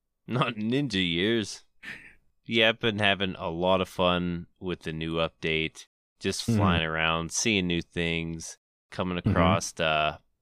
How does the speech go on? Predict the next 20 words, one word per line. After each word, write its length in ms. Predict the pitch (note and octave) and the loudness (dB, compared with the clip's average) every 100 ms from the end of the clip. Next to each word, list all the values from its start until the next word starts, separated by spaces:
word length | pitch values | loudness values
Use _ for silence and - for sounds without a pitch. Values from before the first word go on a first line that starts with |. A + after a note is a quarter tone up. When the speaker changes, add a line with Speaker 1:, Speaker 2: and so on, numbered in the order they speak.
| _ | _
Speaker 1:
the 120 | A2 | -4
glow 400 | E2+ G2+ F#2+ F#2+ | -2 -2 0 0
squid. 540 | F2 - G2 F#2+ F#2 F2 | -2 -4 -2 0 0 2
That 140 | G2 | 0
was 100 | A2 | -2
probably 520 | - G2 F#2+ E2 F#2+ | -2 -2 -2 -2 -2
my 160 | F#2 F2 | 0 0
highlight. 580 | F2 F#2+ G#2+ D#2 D2+ - _ _ _ - | 0 0 0 -2 -6 -16 _ _ _ -2
When 120 | F2+ | 2
I 120 | F#2 | 4
saw 280 | F#2+ G2+ F2 | 4 2 0
glow 300 | D#2 F2+ G2 | 0 0 0
squid, 280 | - F#2+ F2+ | -2 -4 2
I 100 | F#2+ | 2
was 100 | - | 2
like, 240 | F2+ - - | 0 -4 -6
Speaker 2:
<sighs> 40 | |
I'm 60 | A#2 | -2
so 340 | - - A2 | 2 4 2
jealous. 600 | G2+ G2+ F#2 F2 - - | 4 4 4 2 0 -2